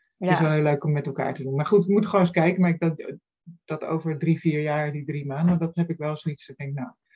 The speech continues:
Speaker 1: die heb ik voor mezelf toch wel stiekem in mijn hoofd gezet. Want dat moet kunnen.
Speaker 2: Ja, begrijp ik helemaal. Ja.
Speaker 1: Ja.
Speaker 2: Zijn er nog, eh, tips voor gezinnen die, eh, die hetzelfde willen doen, eh, als, eh, dat jullie hebben gedaan?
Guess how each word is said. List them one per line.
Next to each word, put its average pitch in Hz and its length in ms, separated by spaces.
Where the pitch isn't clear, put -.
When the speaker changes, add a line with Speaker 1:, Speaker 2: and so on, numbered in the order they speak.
Speaker 1:
die 147 160
heb 156 120
ik - 80
voor 160 120
mezelf 147 280
toch 165 140
wel 160 120
stiekem 170 300
in 147 60
mijn 139 120
hoofd 131 200
gezet. - 320
Want 135 140
dat 135 80
moet 160 180
kunnen. 123 340
Speaker 2:
Ja, 208 360
begrijp 190 400
ik - 80
helemaal. 180 580
Ja. - 420
Speaker 1:
Ja. 156 260
Speaker 2:
Zijn 285 320
er 294 100
nog, 269 220
eh, 226 580
tips 262 320
voor 247 200
gezinnen 208 520
die, 208 240
eh, 202 280
die 208 100
hetzelfde 208 520
willen 196 240
doen, 190 260
eh, 185 280
als, 185 320
eh, 180 160
dat 175 160
jullie 254 200
hebben 175 200
gedaan? 165 360